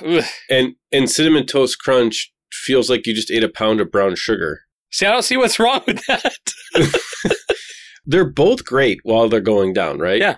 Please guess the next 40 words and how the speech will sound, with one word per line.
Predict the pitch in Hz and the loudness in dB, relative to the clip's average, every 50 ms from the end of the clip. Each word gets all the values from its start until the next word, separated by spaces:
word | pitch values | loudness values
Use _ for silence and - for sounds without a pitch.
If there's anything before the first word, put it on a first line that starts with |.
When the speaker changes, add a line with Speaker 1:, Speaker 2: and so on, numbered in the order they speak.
| - - | -4 -2
Speaker 2:
But | 156 156 156 | 0 2 2
it's, | 156 151 - - | 2 0 0 0
like, | 185 175 156 - | 0 0 0 0
five | - 180 175 175 170 165 | -2 0 0 2 2 2
minutes | 165 156 135 113 117 | 2 2 2 2 2
after | 123 131 160 160 - 135 117 104 | 2 2 0 0 0 0 0 0
where | 101 113 113 110 | 2 2 2 2
it's | 110 104 - | 2 0 0
like, | 120 113 107 104 104 - | 2 2 2 2 0 -4
it's | - 120 - - | -8 -10 -4 0
a, | 170 170 - 156 | 0 0 2 2
it's | 160 151 - | 0 0 0
the | 170 156 | -2 -2
same | - - 160 143 131 113 | 0 0 0 0 0 -2
thing. | - - 101 85 78 - | -2 -2 -2 -2 -2 -2
So, | - 147 147 | -2 0 2
I, | 147 151 143 - - | 2 2 0 0 -2
you | - 131 | 0 0
know, | 131 139 139 139 131 | 2 4 2 2 2
all | 131 131 131 | 0 0 2
right, | 117 101 - - | 2 2 0 0
we | 120 131 | -2 -2
can, | 131 165 147 120 | 0 0 -2 0
we | 120 131 139 | 0 -2 0
can | 143 170 143 | 0 -2 -2
find, | 147 - - 135 131 135 139 147 151 151 - - _ _ _ - | -2 -2 -2 0 2 2 2 2 0 -2 -6 -12 _ _ _ -6
we | 127 | -4
can | 127 - 143 | -2 -2 -2
find | 139 - 139 135 139 139 139 | 0 0 2 2 2 0 0
some, | - 135 123 113 110 107 110 - _ _ | 0 0 2 2 2 0 -2 -6 _ _
some | - - 127 113 | -8 -6 -6 -4
Switzerland | 110 - - 131 123 - - 120 101 95 92 85 90 | -4 -4 -2 -2 -2 -2 -2 -2 0 0 -2 -2 -2
here. | 98 90 87 90 - _ _ _ _ | 0 0 0 -2 -4 _ _ _ _
Speaker 1:
Yeah. | 123 113 110 - - | -2 -2 -2 -2 -2
Speaker 2:
In | 117 113 | 0 0
the | 110 101 | 0 0
sense | - - 120 110 110 104 - - | 0 0 0 0 -2 -2 -2 -2
that | 117 110 104 101 - _ _ - | 0 0 0 0 -2 _ _ -6
the | 123 - | -4 0
aftertaste | 127 139 147 139 - 165 139 - - 117 107 107 104 - - - - | 0 0 0 0 -2 -4 -4 -2 0 0 0 2 0 -2 -6 -10 -14